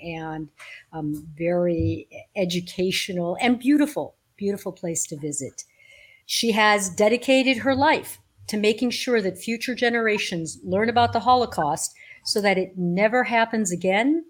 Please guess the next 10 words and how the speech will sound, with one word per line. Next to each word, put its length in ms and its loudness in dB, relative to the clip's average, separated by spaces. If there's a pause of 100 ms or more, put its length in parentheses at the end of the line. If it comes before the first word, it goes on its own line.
(340)
and 160 0
is 160 0
considered 500 0
a 140 0
leading 520 -2
voice 300 -2
of 140 -8
conscience 680 -4
in 140 -6
Chicago. 600 -8